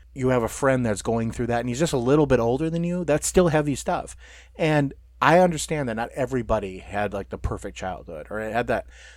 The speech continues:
but realizing that your parents were, or even just other people are just normal people. And I think that,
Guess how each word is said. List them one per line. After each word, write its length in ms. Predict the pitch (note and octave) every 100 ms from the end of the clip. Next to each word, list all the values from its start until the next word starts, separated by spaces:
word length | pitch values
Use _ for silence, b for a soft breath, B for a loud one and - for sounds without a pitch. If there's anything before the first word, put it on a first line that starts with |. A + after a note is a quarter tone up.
| B
but 160 | - E3+ - - - - - - -
realizing 840 | B2 A#2+ F#3 G#3 F#3+ D#3+ C#3 C3+ B2
that 360 | A#2 G#2+ G#2+ -
your 140 | B2
parents 500 | - C3 B2+ B2 -
were, 480 | G#2+ G2+ G2+ A2 - - - - - - - - - -
or 220 | A2+ A#2
even 300 | A#2 A#2 G#2+
just 220 | G#2+ - -
other 200 | B2+ B2
people 380 | - C#3 B2 G#2
are 180 | G#2
just 300 | G2 C3 -
normal 360 | A#2 A2+ B2 A#2
people. 640 | - - D3 - - - - b b b b b b b b b b b
And 140 | C#3+
I 80 | C3
think 260 | B2+ E3 D3+
that, 220 | C3